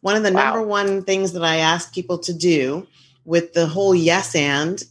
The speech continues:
Speaker 1: um, for releasing resistance is to breathe, can they get into a moment of just breathing, like, "Okay," and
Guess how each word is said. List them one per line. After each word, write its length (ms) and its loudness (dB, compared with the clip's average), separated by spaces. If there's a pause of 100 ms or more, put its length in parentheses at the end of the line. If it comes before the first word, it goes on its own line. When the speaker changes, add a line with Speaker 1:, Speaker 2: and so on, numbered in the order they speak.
(120)
Speaker 1:
um, 400 -2
for 180 -4
releasing 460 2
resistance 760 -2 (340)
is 320 2 (120)
to 360 2 (220)
breathe, 460 2 (500)
can 120 -6
they 100 0
get 160 0
into 260 0
a 60 2
moment 360 2
of 100 -6
just 300 -2
breathing, 440 0
like, 260 -8
"Okay," 580 -4 (1000)
and 600 0